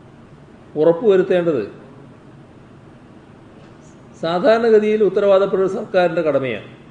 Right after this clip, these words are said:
വർദ്ധിച്ചു വരുന്ന കീടനാശിനി പ്രയോഗം മൂലം പരിസ്ഥിതിക്കും മാനവരാശിക്കുമുണ്ടായ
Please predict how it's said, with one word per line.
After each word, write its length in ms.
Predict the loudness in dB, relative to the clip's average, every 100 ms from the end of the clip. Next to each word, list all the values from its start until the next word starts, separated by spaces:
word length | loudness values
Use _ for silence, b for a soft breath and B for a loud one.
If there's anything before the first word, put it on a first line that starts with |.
| -20 -20 -20 -20 -20 -20 -20 -20 -20 -20 -20 -20 -20 -20 -8
വർദ്ധിച്ചു 380 | -6 -4 -4 0 0
വരുന്ന 240 | 2 0 -2 -4 -12 -20 -20 -20 -20 -20 -20 -20 -20 -20 -20 -20 -20 -10
കീടനാശിനി 580 | -2 0 0 0 -2 -4 -2
പ്രയോഗം 360 | -2 0 -2 -2
മൂലം 260 | -4 -6 -10 -18 -20 -20 -20 -20 -20 -20 -20 -20 -20 -20 -20 -20 -20 -6
പരിസ്ഥിതിക്കും 640 | -2 -2 -2 -4 -4 -4 -6 -10 -20 -20 -20 -20 -20 -20 -20 -20 -20 -20 -20 -20 -20 -12 -6
മാനവരാശിക്കുമുണ്ടായ 1120 | -2 0 2 2 2 -2 -4 -4 0 0 0